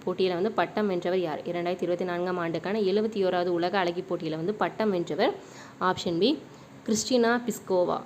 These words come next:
கிறிஸ்டினா பிஸ்கோவா அவர்கள். இதில் இம்பார்ட்டன்ட் பாயிண்ட்ஸ் வந்து பாருங்க. எழுபத்தி ஓராவது உலக அழகி போட்டி வந்து பிப்ரவரி பதினெட்டாம் தேதி முதல் மார்ச் ஒன்பதாம் தேதி வரை இந்தியாவில் நடைபெற்றது. சரிங்களா? So, இந்த தேதிகள் ரொம்ப முக்கியம்.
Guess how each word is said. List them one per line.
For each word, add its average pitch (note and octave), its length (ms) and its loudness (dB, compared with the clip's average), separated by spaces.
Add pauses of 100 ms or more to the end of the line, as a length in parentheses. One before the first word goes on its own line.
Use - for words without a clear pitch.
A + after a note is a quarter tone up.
(120)
கிறிஸ்டினா F#3+ 520 0 (280)
பிஸ்கோவா F3+ 500 0
அவர்கள். E3+ 400 -4 (2250)
இதில் G#3 200 6
இம்பார்ட்டன்ட் A3+ 360 2
பாயிண்ட்ஸ் G#3+ 260 2
வந்து F#3+ 200 0
பாருங்க. F3+ 280 -2
எழுபத்தி B3 540 4
ஓராவது F#3+ 300 6
உலக F#3 320 2
அழகி F#3 260 0
போட்டி E3+ 300 -4
வந்து F#3+ 220 0
பிப்ரவரி A3+ 480 2
பதினெட்டாம் F#3+ 600 0
தேதி E3+ 260 0
முதல் E3+ 480 -2 (400)
மார்ச் G#3+ 480 4
ஒன்பதாம் G3 460 2
தேதி F3 200 2
வரை G3+ 220 2
இந்தியாவில் A3 420 4
நடைபெற்றது. E3 680 -2
சரிங்களா? F3+ 280 -2 (200)
So, F#3 100 -2
இந்த F3+ 140 -2
தேதிகள் A3 460 4
ரொம்ப G3 300 2
முக்கியம். E3 440 0